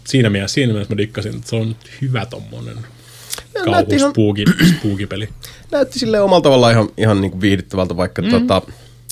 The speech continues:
Speaker 2: liikaa hyppysäikkyjä vaan sitten niinku omaa, omaa herkkää makuuni. Noin, plus et kun nyt kuitenkin olisi tässä, tota, luvatusti jossain vaiheessa itselläkin, äh, striimivuorossa The Quarry ja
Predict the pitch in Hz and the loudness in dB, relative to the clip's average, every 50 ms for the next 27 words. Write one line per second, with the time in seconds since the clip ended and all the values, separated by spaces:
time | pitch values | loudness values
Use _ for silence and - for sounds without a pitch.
0 | - - - - - - - - - - - - - - - - 185 185 190 151 | -12 -12 -18 -20 -20 -20 -20 -20 -20 -20 -20 -20 -20 -18 -6 0 2 6 6 6
1 | 117 107 - - 233 240 262 240 226 165 165 165 160 - - - - 107 - 101 | 6 4 2 2 2 2 4 2 4 4 4 4 4 2 -2 0 0 2 2 2
2 | 90 87 90 - - - 101 95 95 95 95 95 95 - - 95 95 92 92 90 | 0 0 -2 -6 -6 -2 0 2 2 2 2 0 0 -2 -4 -6 -4 -2 0 0
3 | 92 92 90 90 95 107 120 - - 98 107 107 98 98 101 104 101 - - - | 0 0 2 0 0 0 -2 -6 -4 -2 0 2 2 2 2 2 0 -2 -2 0
4 | 101 101 101 101 101 - 101 104 120 135 120 - - - - 101 101 104 104 107 | 0 2 2 0 0 0 0 2 2 2 0 -2 -8 -4 -2 0 0 0 0 -4
5 | - - - - - 117 104 - - 104 - - 101 95 95 - - - - - | -8 -12 -16 -6 0 0 0 0 0 -4 -4 -2 -2 -2 -2 -4 -6 -14 -8 -2
6 | 113 101 92 92 92 92 92 92 92 - - 92 - - - 98 - - - - | 0 0 0 0 0 0 0 -2 -2 -2 -2 -2 -2 0 0 -2 -2 -4 -12 -20
7 | - - 92 90 - - 92 90 - - - - - - - - - - - - | -10 -6 -4 -4 -4 -2 -4 -4 -4 -4 -8 -18 -20 -20 -20 -20 -20 -20 -20 -20
8 | - - - - - - 104 101 101 92 101 98 - - - 107 95 - - - | -20 -20 -20 -16 -4 0 2 2 2 2 2 -2 -2 0 0 0 0 0 -6 -8
9 | - - - - - 107 101 - - 107 95 95 98 101 98 101 - - - 104 | -8 -8 -8 -4 -2 -2 -2 0 0 0 0 2 2 2 2 0 -2 -2 -4 -4
10 | - - - - - - - - - - - 113 101 - - 95 90 92 104 98 | -6 -6 -16 -20 -20 -20 -20 -20 -20 -10 -6 -4 -4 -2 -2 -2 -2 0 -2 -2
11 | 92 - - - 110 101 101 104 104 90 87 92 85 80 113 110 113 - - 120 | -2 -6 -10 -10 -6 -4 -4 -2 -4 -4 -4 -6 -8 -8 -8 -6 -6 -4 0 2
12 | 117 113 107 101 98 101 98 98 95 101 - - 107 98 92 - - - - 98 | 4 4 4 4 2 0 0 0 0 -2 -2 -2 -2 -2 -2 -6 -14 -20 -20 -8
13 | - 107 - - - 101 95 95 92 87 98 110 110 | -8 -8 -8 -4 -2 0 0 2 0 0 0 -2 -2